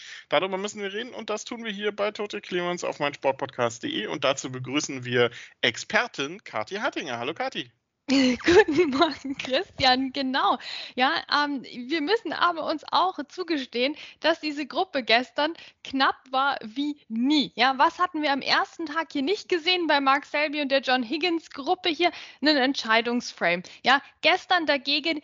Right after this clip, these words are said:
Speaker 2: nur Entscheidungsframes. Und wir wissen alle, wie knapp die sind. Wir wissen alle, das hätte für alle anders laufen können an dem Tag gestern.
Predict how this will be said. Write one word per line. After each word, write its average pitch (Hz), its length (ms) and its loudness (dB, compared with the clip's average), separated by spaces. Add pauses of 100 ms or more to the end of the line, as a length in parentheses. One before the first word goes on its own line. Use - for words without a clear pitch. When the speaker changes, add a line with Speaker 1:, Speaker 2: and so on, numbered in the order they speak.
Speaker 2:
nur 320 640 4
Entscheidungsframes. 262 920 2
Und 254 140 -4
wir 294 160 -4
wissen 294 220 -4
alle, 269 300 0
wie 269 140 -8
knapp 262 260 0
die 277 140 -4
sind. 247 180 -2
Wir 247 140 -4
wissen 254 180 -6
alle, 262 260 0
das 240 200 -4
hätte 262 220 -6
für - 240 -2
alle 240 360 0 (160)
anders 262 360 2
laufen 254 360 2
können 285 320 -4
an 247 160 2
dem 254 160 -4
Tag 269 280 -6
gestern. 240 360 -2